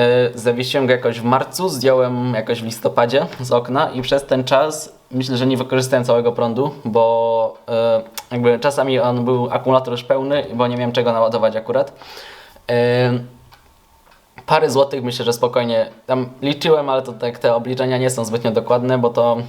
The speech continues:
o, regulator niestety sam nie liczy. E, a właśnie, czy tył on ma metalowy, tak, w ogóle, żeby się lepiej było, e, żeby,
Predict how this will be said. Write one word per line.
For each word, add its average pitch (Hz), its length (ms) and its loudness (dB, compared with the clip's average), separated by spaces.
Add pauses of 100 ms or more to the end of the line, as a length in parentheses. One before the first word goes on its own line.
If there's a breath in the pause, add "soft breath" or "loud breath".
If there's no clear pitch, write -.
(140)
o, 131 200 2
regulator 127 420 2
niestety 120 300 -4
sam 127 180 -2
nie 123 100 -2
liczy. 117 320 -2 (640 loud breath)
E, 120 160 0
a 127 40 2
właśnie, 120 240 2
czy 120 120 -6
tył 151 260 0
on 131 80 0
ma 131 80 2
metalowy, 123 460 0
tak, - 240 -12
w 113 60 -12
ogóle, 110 200 2
żeby 113 420 2
się 120 120 -4
lepiej 113 260 2
było, 110 400 0
e, 110 160 2
żeby, 107 480 -2